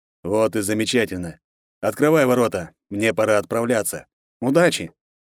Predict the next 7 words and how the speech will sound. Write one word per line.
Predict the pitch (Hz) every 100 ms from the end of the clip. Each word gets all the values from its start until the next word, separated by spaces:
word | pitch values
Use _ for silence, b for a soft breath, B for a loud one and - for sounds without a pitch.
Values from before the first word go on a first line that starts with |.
| _
Прибереги | 92 110 117 123 120
ее | 131 120 113
для | 113
себя, | - 135 131 110 82 -
еще | 95 - 107
пригодится». | 101 104 110 113 98 - 65 _ _ _ _ _ _ _ _
Офицер, | - 85 98 - 139 123